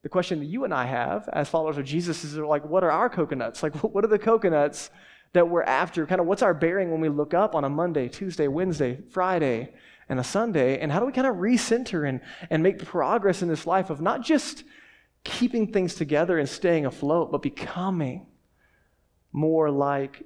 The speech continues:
Jesus inside out? So before I give you the spiritual paradigm, I just wanna remind you in kind of our Western intellectual individualized world that we live in, we, we think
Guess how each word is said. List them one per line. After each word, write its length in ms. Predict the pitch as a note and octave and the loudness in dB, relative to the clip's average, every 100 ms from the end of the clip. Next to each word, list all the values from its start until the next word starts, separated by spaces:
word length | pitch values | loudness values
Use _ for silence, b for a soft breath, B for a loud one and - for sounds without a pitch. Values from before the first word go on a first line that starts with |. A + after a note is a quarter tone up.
| - | -16
Jesus 680 | - C#3+ C3 D#3+ - - - | -10 -8 -10 -12 -16 -18 -8
inside 800 | D#3+ D3 D3 - D3 - C3 - _ _ - | -4 -4 -6 -8 -6 -4 -6 -10 _ _ -8
out? 320 | - - - - _ _ _ _ _ _ _ _ _ _ B B B | -8 -8 -16 -20 _ _ _ _ _ _ _ _ _ _ B B B
So 120 | B E3 | B -2
before 280 | D3+ G3 | 2 2
I 40 | F3 | 2
give 140 | D#3+ | 0
you 80 | E3 | -4
the 80 | D3 | -4
spiritual 320 | - D#3 D#3 | -2 -2 -4
paradigm, 460 | D3 B2+ B2 C3 G3 - _ _ _ _ _ _ _ _ _ _ _ _ | -4 -2 -2 -4 -8 -16 _ _ _ _ _ _ _ _ _ _ _ _
I 60 | - | -4
just 100 | D#3 | 0
wanna 140 | E3 | 0
remind 580 | C#3 C#3 C#3 D3+ E3 D3 | 0 0 -2 -4 -4 -4
you 180 | C#3 C3+ | -2 -2
in 140 | C#3+ | -4
kind 140 | D3 D3+ | -4 -2
of 80 | C#3+ | -2
our 200 | C3 C3+ | -2 -2
Western 760 | D3+ D3 - - E3 D3+ D3+ | -2 -2 -6 -6 -2 0 -2
intellectual 800 | D3+ E3 C#3+ D3 D3 - D3+ D3 | -4 0 2 0 -2 -6 -2 -2
individualized 1300 | C#3+ D#3 D3 D3 C#3+ D3 C#3 C3+ C3 B2+ B2+ - - b b b b b b b _ | 0 -2 0 0 0 0 2 2 2 0 0 -8 -16 b b b b b b b _
world 400 | - C#3 D3+ D3 | -4 2 4 2
that 140 | C#3 - | 0 -2
we 100 | C#3 | 0
live 260 | C3+ D3 | 2 2
in, 220 | B2+ A#2+ | 0 -2
we, 160 | C3 F#3 F#3+ | -2 -2 -2
we 200 | F3 G3+ | -2 0
think 520 | G3+ D#3 C3+ E3+ | 0 0 0 -4